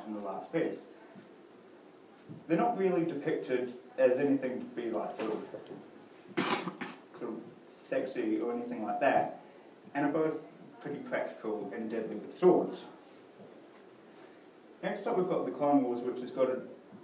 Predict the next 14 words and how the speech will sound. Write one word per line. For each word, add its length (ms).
really 580
gender-neutral 880
character 340
base, 420
with 140
about 400
four 260
different 480
female 380
characters 640
which 220
are 240
prominently 720
villains 580